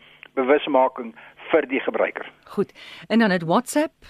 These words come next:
Speaker 2: dit nou moeiliker gemaak vir hulle kliënte om fopnuus te versprei. Hoe doen hulle dit?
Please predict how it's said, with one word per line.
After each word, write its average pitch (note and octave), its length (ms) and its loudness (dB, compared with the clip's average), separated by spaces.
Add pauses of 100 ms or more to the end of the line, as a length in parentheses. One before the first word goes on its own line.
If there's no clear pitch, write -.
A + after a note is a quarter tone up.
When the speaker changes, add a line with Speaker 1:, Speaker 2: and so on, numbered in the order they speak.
Speaker 2:
dit F#3 140 -8
nou F#3+ 120 0
moeiliker G#3 360 2
gemaak F#3+ 340 0
vir G3 120 -4
hulle F#3 100 -4
kliënte F3+ 440 0
om E3+ 280 -2
fopnuus - 800 -2
te D3+ 100 -6
versprei. C#3 480 -2
Hoe G#3+ 200 0
doen F4 180 2
hulle F4 160 4
dit? E3 420 -4